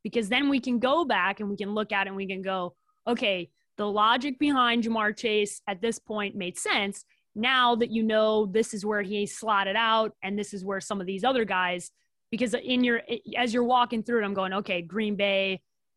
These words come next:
the second overall spot," you'd assume that they actually might draft somebody to help out Aaron Rodgers this year. Uh, some of these other positions you, you mentioned in Kansas City, all of a sudden, whoever gets slotted there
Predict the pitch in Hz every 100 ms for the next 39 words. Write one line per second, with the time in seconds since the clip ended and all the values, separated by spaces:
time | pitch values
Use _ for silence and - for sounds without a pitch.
0 | _ _ 196 208 - 220 220 208 202 196
1 | 190 - 208 185 202 208 214 - - 247
2 | 240 208 214 208 208 - 190 185 - 196
3 | 190 190 180 190 185 - 190 185 180 175
4 | 185 175 180 180 175 180 180 180 175 156
5 | 180 190 175 170 - _ 202 196 - 240
6 | 226 226 - 226 220 220 226 196 208 208
7 | 190 202 202 202 196 196 202 208 202 196
8 | - 233 214 202 - 262 214 202 202 214
9 | - 208 196 - _ _ 233 240 233 214
10 | 208 - 247 214 208 190 233 226 208 190